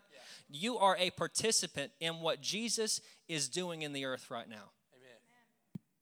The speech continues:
Speaker 2: We got power.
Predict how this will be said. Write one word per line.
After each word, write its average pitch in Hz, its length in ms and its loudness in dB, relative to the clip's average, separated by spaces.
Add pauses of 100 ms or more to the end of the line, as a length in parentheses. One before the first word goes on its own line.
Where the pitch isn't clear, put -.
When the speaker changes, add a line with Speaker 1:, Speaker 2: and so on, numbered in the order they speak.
(3000)
Speaker 2:
We 123 140 -2
got 127 200 4
power. 120 420 0